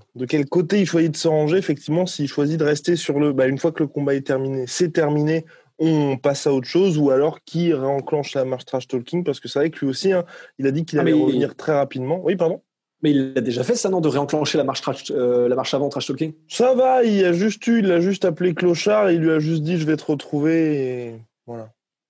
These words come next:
Speaker 2: Ouais, ça ressemble, ça ressemble pas mal à un redébut de trash talk quand même, hein.
Speaker 1: Oui, oui, oui, oui. Non, mais je veux dire, tu sais, t-, non, mais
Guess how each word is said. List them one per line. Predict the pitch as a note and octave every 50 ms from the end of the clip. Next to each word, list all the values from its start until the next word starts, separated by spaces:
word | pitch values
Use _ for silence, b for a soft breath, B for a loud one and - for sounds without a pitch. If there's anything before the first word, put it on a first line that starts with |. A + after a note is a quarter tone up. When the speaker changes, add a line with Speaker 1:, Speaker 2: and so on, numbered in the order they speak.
| _ _
Speaker 2:
Ouais, | A#2+ C#3+ -
ça | - - A2
ressemble, | - - C3+ B2 A#2+
ça | - C#3
ressemble | - - - C3 B2+
pas | B2 C#3
mal | C3 C#3 D3 C#3+
à | B2
un | A#2 A#2 A#2 A#2+
redébut | A#2 - C3+ C3+ C3+ C3 C3 A#2+ B2+
de | -
trash | - - _ E3 -
talk | - F#3 G3+ -
quand | - D3+
même, | C#3 D3+ G3 A3
hein. | A3+
Speaker 1:
Oui, | B3 C#4 C#4+ C#4
oui, | B3+ C#4 C#4
oui, | C#4 D4 C#4+ C#4
oui. | C#4+ C#4+ C4
Non, | A3+ A3+
mais | G#3 G#3 G3+
je |
veux | G3 G3+
dire, | G#3 G3+ F#3+
tu | -
sais, | - B3+ B3 A3+
t-, | A#3 G3 -
non, | F3+ F#3+ G3
mais | F3 E3+ E3 D3+ D3+